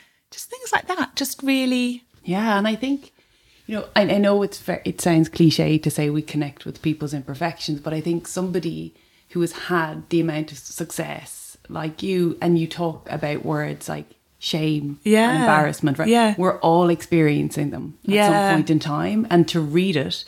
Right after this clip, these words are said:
Speaker 1: Yeah.
Speaker 2: from someone who,
Speaker 1: <laughs>
Speaker 2: you know, you see this beautiful grid, you see
Speaker 1: Yeah.
Speaker 2: these wonderful program-, you know, it's, I think it's, it kind of shows the, I guess,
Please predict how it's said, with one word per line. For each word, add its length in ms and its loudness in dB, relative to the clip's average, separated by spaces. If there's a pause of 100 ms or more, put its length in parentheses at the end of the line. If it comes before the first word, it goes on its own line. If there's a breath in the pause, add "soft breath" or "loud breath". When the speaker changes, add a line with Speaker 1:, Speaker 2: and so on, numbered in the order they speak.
(100)
Speaker 1:
Yeah. 260 2
Speaker 2:
from 80 4
someone 400 2
who, 280 4
Speaker 1:
<laughs> 140 -4
Speaker 2:
you 80 2
know, 180 4
you 140 2
see 160 -2
this 160 -6
beautiful 500 -2
grid, 580 0 (480 loud breath)
you 80 -4
see 180 2
Speaker 1:
Yeah. 60 4
Speaker 2:
these 160 2
wonderful 460 2
program-, 460 2
you 80 -4
know, 180 -8
it's, 280 2
I 100 -4
think 280 0
it's, 300 -4 (300 soft breath)
it 100 -4
kind 160 2
of 80 0
shows 640 2 (120)
the, 500 2 (480 soft breath)
I 100 2
guess, 720 0